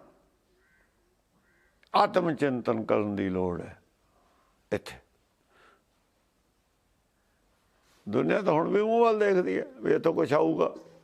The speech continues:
ਦੇਖਦੀ ਰਹੀ ਹੈ, ਮੈਨੂੰ ਪਤਾ ਸੀ। ਉਹ ਦੇ ਵੀ ਆਂਦਾ, ਮੰਨ ਵੀ ਗਏ।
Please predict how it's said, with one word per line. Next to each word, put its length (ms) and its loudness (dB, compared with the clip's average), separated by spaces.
ਦੇਖਦੀ 440 2
ਰਹੀ 240 2
ਹੈ, 60 2
ਮੈਨੂੰ 240 0
ਪਤਾ 260 2
ਸੀ। 180 -8
ਉਹ 60 -4
ਦੇ 220 2
ਵੀ 160 2
ਆਂਦਾ, 340 0
ਮੰਨ 240 0
ਵੀ 180 2
ਗਏ। 220 2